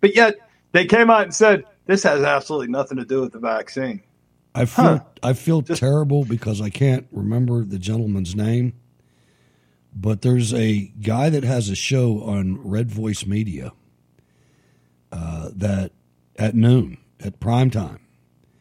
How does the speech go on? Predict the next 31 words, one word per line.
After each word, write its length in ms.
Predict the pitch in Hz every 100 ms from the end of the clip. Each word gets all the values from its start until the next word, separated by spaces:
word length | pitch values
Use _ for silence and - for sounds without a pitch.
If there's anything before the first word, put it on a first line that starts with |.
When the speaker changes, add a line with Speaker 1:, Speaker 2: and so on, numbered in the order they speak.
| _ _ _ _ _
Speaker 2:
that 160 | 101 107
was 120 | 95
hospitalized 800 | 117 139 - 127 101 87 82 82
last 300 | 90 82 -
week. 220 | 82 71 - _ _ _ _ _ _ _ _ _ _ -
And 200 | 104 98
our 160 | 117
show, 280 | 131 - 113
the 60 | 101
Wayne 220 | 113 117
Dupree 340 | 101 - 127
Show, 440 | 131 - 87 87 - _ _ _ _ _ _ _ _ _
took 240 | - 123 -
that 180 | 101
time 300 | - 113 127
slot. 340 | 127 - 55 - _ _ _ _ _ _ _ _ _ _ _ _ _ _ -
And 180 | 104 104
I 60 |
saw 260 | 107 147 127
a 60 | 95
tweet 320 | - 151 156
from 160 | 104
him 220 | 90 156 151
today, 460 | 101 - 78 - _ _ _ _ _ _ _ _ _ _ -
and 120 | 98
the 40 | 92
same 260 | 123 131
thing's 240 | 127 110 98
happening 420 | 117 107 95 87
to 80 | 78
him. 300 | 120 110